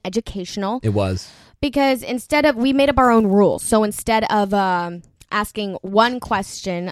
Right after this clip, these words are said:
Speaker 1: of whatever spot you land on,
Speaker 2: Yeah.
Speaker 1: you ask the questions of the, the pieces of the pie that you don't have.
Speaker 2: Yeah, and it was a necessity, too, because we weren't smart enough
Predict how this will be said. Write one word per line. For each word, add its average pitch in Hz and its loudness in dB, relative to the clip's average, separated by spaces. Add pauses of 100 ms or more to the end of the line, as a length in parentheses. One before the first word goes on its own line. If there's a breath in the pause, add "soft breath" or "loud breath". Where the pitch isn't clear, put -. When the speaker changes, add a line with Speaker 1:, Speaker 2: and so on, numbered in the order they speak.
Speaker 1:
of 190 -6
whatever 180 -4
spot - -6
you 185 -6
land 170 -8
on, 151 -12 (200 soft breath)
Speaker 2:
Yeah. 80 -6
Speaker 1:
you 226 0
ask 226 2
the 208 -6
questions 185 -4
of 170 -6
the, 165 -8 (460)
the - -4
pieces 208 -2
of 175 -6
the 180 -2
pie 196 -6
that - -14
you 180 -10
don't 151 -14
have. - -18 (340)
Speaker 2:
Yeah, 127 2
and 127 0
it 143 2
was 147 -2
a 151 0
necessity, 147 -2
too, 147 0
because 123 -4
we 131 2
weren't 147 -2
smart 131 -2
enough 110 -6